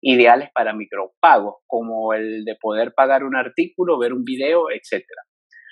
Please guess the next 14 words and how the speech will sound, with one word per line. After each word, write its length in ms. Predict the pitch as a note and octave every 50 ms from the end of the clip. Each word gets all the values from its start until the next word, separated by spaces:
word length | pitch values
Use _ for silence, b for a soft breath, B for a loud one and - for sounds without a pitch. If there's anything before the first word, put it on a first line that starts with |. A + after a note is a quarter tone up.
| B B B
Mayor 400 | B2 B2 B2 A#2 C3+ C#3 D3 D3
privacidad. 640 | - E3 D#3 C3+ A#2 - - - G2 G2 G#2 G2 E2+ - _ _ _ _ _ _ _ _ _ _ _ _ _ _ _ _ _ _ _ _ _ _ _ _ _
Solo 280 | - - D3 D3 D3+ D3+
las 160 | C3+ B2 - -
partes 320 | A#2 A#2 - - D3 C#3
participando 680 | - A2+ - - A2 - - G2 - A#2 A#2 A#2+ C3 D3
en 80 | C#3
la 100 | B2 -
transacción 600 | - B2+ B2 B2+ - E3 D#3 - - D#3 D3+ D#3 C#3
necesitan 540 | A#2+ - - G2+ - A2 G#2 - A#2+ B2
saber 380 | - - G2+ G2 G2+ G#2 G#2 - -
algo 320 | A#2+ A#2+ A#2+ A#2 A#2 A#2+
sobre 400 | - - - - - - G2 F2+
esa, 240 | - _ _ -